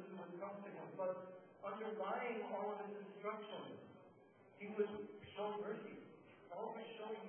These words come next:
mercy, by trying to give the proper conception. <clears throat> Because <clears throat> the neophyte devotee, the, has a materialistic tendency always for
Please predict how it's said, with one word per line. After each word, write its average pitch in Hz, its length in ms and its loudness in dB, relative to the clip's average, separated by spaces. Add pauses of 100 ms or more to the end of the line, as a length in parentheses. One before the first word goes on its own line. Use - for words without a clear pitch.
mercy, 208 320 -6 (720)
by 185 160 6 (160)
trying 208 320 2 (160)
to 196 40 -4 (440)
give 208 400 6 (340)
the 180 140 -10 (420)
proper 220 320 2
conception. 220 680 -4 (1200)
<clears throat> - 400 4 (100)
Because 233 240 4 (540)
<clears throat> - 420 4
the - 100 -2 (140)
neophyte 254 540 4 (260)
devotee, 185 560 0 (1120)
the, 196 100 -2 (280)
has 208 160 2
a 208 100 0
materialistic 233 800 -2 (160)
tendency 208 500 0
always 196 320 4
for 185 380 2